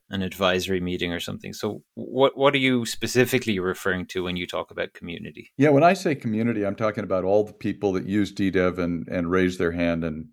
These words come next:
Speaker 2: talk and contribute or ask or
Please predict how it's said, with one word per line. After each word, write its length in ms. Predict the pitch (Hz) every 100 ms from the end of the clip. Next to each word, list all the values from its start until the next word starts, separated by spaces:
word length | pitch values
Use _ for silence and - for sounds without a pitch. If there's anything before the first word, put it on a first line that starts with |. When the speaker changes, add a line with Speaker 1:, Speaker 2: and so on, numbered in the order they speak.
| _
Speaker 2:
talk 420 | - 92 82 -
and 200 | 80 80
contribute 600 | - 82 123 104 95 92 - _ _ -
or 300 | 98 92 -
ask 540 | 95 92 90 - - -
or 460 | - 98 90 87 80